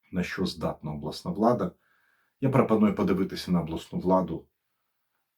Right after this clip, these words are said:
з точки зору того, що обласну владу представляємо ми, перш за все, громада. У нас є здатність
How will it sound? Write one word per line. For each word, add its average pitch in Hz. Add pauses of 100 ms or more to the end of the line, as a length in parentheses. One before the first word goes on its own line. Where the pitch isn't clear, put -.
(100)
з -
точки 113
зору 95
того, 110
що -
обласну 90
владу 90
представляємо 87
ми, 98
перш -
за -
все, - (560)
громада. 85 (1500)
У 98
нас 90
є 76
здатність -